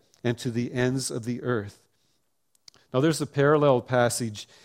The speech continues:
in Matthew chapter twenty-eight, and we refer to it as the Great Commission, but it was actually the final words of Jesus.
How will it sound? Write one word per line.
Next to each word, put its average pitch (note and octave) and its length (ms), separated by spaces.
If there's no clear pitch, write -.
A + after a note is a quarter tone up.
in B2 200
Matthew B2+ 420
chapter B2 420
twenty-eight, B2 680
and B2+ 340
we D3+ 240
refer C#3 420
to B2+ 260
it B2 260
as B2 440
the A#2 140
Great B2 360
Commission, A#2 540
but C#3 160
it D3 240
was B2 180
actually C#3 380
the A#2 120
final C#3+ 520
words C3 380
of G#2 100
Jesus. A#2 600